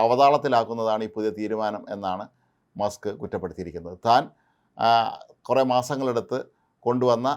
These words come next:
നിരവധി പരിഷ്കാരങ്ങളാണ് ഇപ്പോൾ ഡോജിലൂടെ നടപ്പായിക്കൊണ്ടിരിക്കുന്നത്. അവയെല്ലാം തന്നെ ഒറ്റയടിക്ക് ഇല്ലാതാക്കുന്ന രീതിയാണ് ഇപ്പോൾ ഈ പുതിയ ബില്ലിലൂടെ ട്രംപ് ഉദ്ദേശിക്കുന്നത് എന്നാണ്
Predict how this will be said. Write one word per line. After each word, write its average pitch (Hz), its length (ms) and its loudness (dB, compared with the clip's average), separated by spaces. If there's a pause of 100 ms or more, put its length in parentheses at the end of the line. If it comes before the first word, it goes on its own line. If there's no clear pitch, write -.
(120)
നിരവധി 131 380 4
പരിഷ്കാരങ്ങളാണ് 113 800 2 (100)
ഇപ്പോൾ 107 220 -4
ഡോജിലൂടെ 107 480 0
നടപ്പായിക്കൊണ്ടിരിക്കുന്നത്. 95 920 -4 (340)
അവയെല്ലാം 165 480 6
തന്നെ 131 160 0 (120)
ഒറ്റയടിക്ക് 123 520 2
ഇല്ലാതാക്കുന്ന 117 600 0 (480)
രീതിയാണ് 117 540 0
ഇപ്പോൾ 110 240 -4
ഈ - 20 -6 (100)
പുതിയ 123 260 -2
ബില്ലിലൂടെ 107 460 -2 (640)
ട്രംപ് 139 280 4 (140)
ഉദ്ദേശിക്കുന്നത് 113 640 -2 (160)
എന്നാണ് 95 320 -4